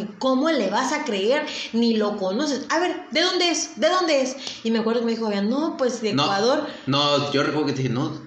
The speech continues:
Speaker 2: no sé, parece mexicano", te dije, "pero es de Ecuador".
Speaker 1: Me dice, "No, pa-", no, me dijiste, "Es de Ecuador".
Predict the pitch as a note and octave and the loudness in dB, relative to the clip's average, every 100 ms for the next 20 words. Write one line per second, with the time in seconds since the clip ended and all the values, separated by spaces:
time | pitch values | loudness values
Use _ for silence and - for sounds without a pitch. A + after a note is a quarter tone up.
0 | - B2 C3+ - A#2+ C3+ C#3+ C#3+ A3 F3+ | -8 -6 -6 -4 -4 0 0 0 0 -2
1 | - D#3+ D3 A#2+ A2+ G#2 A#2+ B2 C3+ F3+ | -2 -2 -2 0 -2 -2 -2 0 0 0
2 | A#2 G#2+ G#2+ - - G3+ A3 G#3 G#3 A3 | 0 0 -2 -8 -10 -4 -2 0 0 0
3 | C4+ B3+ G3 E3 D#3+ F3+ F3+ F3+ G#3 C4 | -2 -2 -2 -4 -4 -6 -6 -6 -2 -2
4 | B3+ F3 F#3 F#3 | -2 0 0 -2